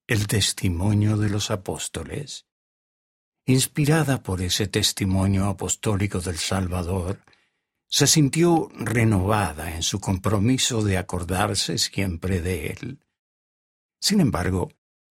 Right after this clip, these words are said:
esos sentimientos positivos se esfumaron unos días más tarde,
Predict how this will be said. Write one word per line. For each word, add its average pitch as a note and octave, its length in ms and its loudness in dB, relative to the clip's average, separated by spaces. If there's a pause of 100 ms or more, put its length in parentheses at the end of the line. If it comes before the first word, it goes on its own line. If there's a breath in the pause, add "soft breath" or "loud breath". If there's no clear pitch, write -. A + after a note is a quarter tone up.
(140)
esos G3+ 300 0
sentimientos A2+ 840 2
positivos G#2 1120 -2
se A#2+ 320 2
esfumaron A2+ 800 2
unos G#2+ 240 4
días G2 360 0
más G2 280 -2
tarde, G2 480 0